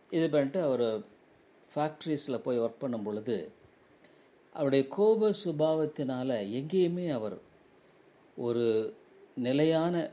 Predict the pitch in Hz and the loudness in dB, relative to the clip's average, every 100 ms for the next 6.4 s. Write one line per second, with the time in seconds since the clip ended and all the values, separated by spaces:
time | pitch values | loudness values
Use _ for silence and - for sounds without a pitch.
0 | 120 131 135 131 117 127 139 113 107 127 | -2 0 0 0 -2 -4 -6 -6 -4 -4
1 | 127 123 123 139 110 - - - - - | -4 -6 -4 -4 -4 -8 -20 -20 -20 -10
2 | 151 151 135 143 156 175 156 151 135 131 | -4 -2 0 2 2 0 -2 0 0 0
3 | 139 127 113 135 165 175 - 156 123 117 | 0 0 -2 2 2 2 0 -2 0 0
4 | 113 113 120 - 139 101 - - _ _ | -2 -6 -10 -6 -6 -6 -10 -20 _ _
5 | _ _ _ _ _ _ _ - 120 120 | _ _ _ _ _ _ _ -10 -6 -2
6 | 113 107 104 101 | 0 0 -2 -6